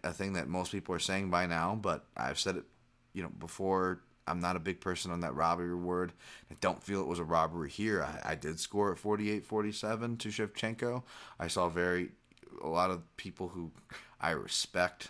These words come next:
uh, who understand striking, scoring it similar, if not even giving Shevchenko four rounds.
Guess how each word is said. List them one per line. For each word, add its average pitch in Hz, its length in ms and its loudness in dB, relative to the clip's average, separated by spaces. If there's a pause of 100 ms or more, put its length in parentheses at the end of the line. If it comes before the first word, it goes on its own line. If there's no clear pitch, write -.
(140)
uh, 67 140 -4
who 82 160 -10
understand 87 580 -2
striking, 90 540 0
scoring 87 380 0
it - 120 -6
similar, 101 560 0
if 82 140 -8
not 87 240 0
even 87 260 -4
giving 85 240 -2
Shevchenko 80 580 -8
four 120 280 0
rounds. 120 460 2